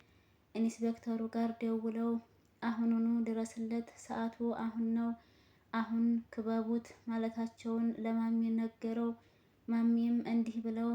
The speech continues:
የደወሉበትን ምክንያት ስለሚያውቅ «ችግር የለም፣ እኔ አረጋጋችኋለሁ» ብሎ ስልኩን ዘጋ። ለእነ፣ ለእነ ጋሽ አክመል ደውሎ «ስፒከሩ የተቋረጠ ሌላ መጥፎ ነገር ተፈጥሮ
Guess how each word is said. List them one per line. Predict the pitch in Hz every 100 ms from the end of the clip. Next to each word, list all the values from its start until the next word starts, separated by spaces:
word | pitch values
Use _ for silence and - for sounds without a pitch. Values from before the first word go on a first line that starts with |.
| 233 233
የደወሉበትን | 226 233 226 226 220 - 226 - 226
ምክንያት | 226 233 226 233 - -
ስለሚያውቅ | 233 226 226 226 233 233 233 -
«ችግር | - 226 - 233
የለም፣ | 226 220 226 226 233 - - - - _ _ -
እኔ | 233 233 240 -
አረጋጋችኋለሁ» | 226 220 226 226 220 226 226 - 233 226 226 220
ብሎ | 226 233 233
ስልኩን | - 233 233 226 226
ዘጋ። | 226 226 - 233 233 - -
ለእነ፣ | 220 226 226 226 233 233 226 226 _ -
ለእነ | 220 233 226 226
ጋሽ | 220 226 -
አክመል | 226 226 233 233 233
ደውሎ | 226 226 220 233 240 233 - _ - _ _ -
«ስፒከሩ | 226 - 226 226 233 233 233 233 -
የተቋረጠ | 226 226 233 220 220 220 226 226 226 233 233
ሌላ | 226 233 226
መጥፎ | 226 226 - 233
ነገር | 226 220 220 226 226
ተፈጥሮ | 226 226 226 -